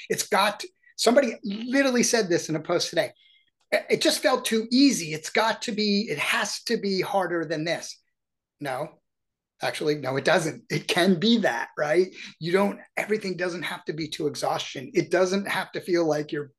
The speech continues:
pounding yourself with a hammer. It's okay. As a matter of fact, sometimes to actually get the desired response,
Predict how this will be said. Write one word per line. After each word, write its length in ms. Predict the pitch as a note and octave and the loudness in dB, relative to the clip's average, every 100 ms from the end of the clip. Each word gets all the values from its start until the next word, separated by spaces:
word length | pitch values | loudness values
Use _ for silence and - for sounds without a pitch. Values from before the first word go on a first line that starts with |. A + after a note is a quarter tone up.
| - | -6
pounding 320 | F#3 F3 E3+ | -2 0 0
yourself 360 | D3 - D#3 D3+ | 0 0 -2 -4
with 100 | D3 | -4
a 40 | |
hammer. 400 | E3 F#3 E3+ C3 - - _ _ | -2 -2 -4 -6 -10 -18 _ _
It's 340 | E3 - - - - | -10 -6 -8 -10 -6
okay. 1120 | F3 E3+ D#3 - - G3 G3+ F3+ D#3 D3+ D3+ - - - | 2 2 2 -2 -4 0 2 2 2 0 -4 -10 -14 -8
As 100 | D3 | 0
a 20 | |
matter 140 | E3+ | 2
of 60 | D#3 | 4
fact, 200 | E3+ - | 2 0
sometimes 600 | - B3 F#3+ F3+ E3 D3+ | -2 -2 -2 -2 -2 -4
to 120 | - E3+ | -6 -4
actually 440 | D3 - - B3 G3+ | -4 -4 -4 -2 0
get 260 | G3 G#3+ | 0 -2
the 80 | E3+ | -4
desired 520 | D#3 C#3+ D#3 E3 D#3+ | -6 -4 -4 -4 -4
response, 640 | D3 D3 - A3+ G3 - | -6 -6 -4 -4 -4 -6